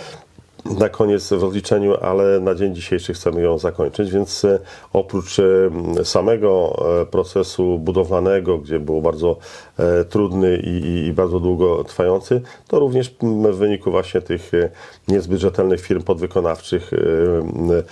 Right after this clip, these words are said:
e, nie z-, nie zostały zrealizowane, e, prawidłowo pewne rzeczy, jak chociażby podwieszany sufit, e, czy montaż wentylatorów, które w tej chwili zostały już zmienione i,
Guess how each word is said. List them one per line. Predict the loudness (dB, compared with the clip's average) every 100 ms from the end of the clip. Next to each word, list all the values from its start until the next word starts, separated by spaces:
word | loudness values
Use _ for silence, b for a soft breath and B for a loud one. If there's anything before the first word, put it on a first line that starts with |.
| B B -2
e, | 0 2
nie | 2
z-, | 0 0
nie | -2
zostały | -2 -2 0 0
zrealizowane, | 0 0 0 0 0 2
e, | 2 2 2 0
prawidłowo | 0 -2 -2 -2 -2 0 0 0 -2
pewne | -4 -2
rzeczy, | -2 0
jak | -4
chociażby | -4 -6 -6 -6 -4
podwieszany | -4 -4 -2 -2 -2
sufit, | -4 -4 -6 -10 B B B 0
e, | 0 2
czy | 0 2
montaż | 2 0 0
wentylatorów, | -2 0 -2 2 0 0 -4
które | -2 -2
w | -2
tej | -6
chwili | -4 -6
zostały | -4 -2 -2
już | -2
zmienione | -2 0 2 2 0 0
i, | -4 -8